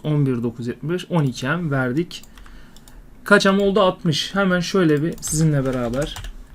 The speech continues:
bir parça Ron's Rope bakmak istiyorum. Altmış em paramız var. Bakın, altmış dört em. Hemen selamun aleyküm.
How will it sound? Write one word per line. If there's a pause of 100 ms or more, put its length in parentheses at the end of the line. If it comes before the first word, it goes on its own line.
(580)
bir
parça (120)
Ron's
Rope (520)
bakmak
istiyorum. (880)
Altmış
em
paramız
var. (140)
Bakın, (120)
altmış
dört
em. (400)
Hemen
selamun
aleyküm.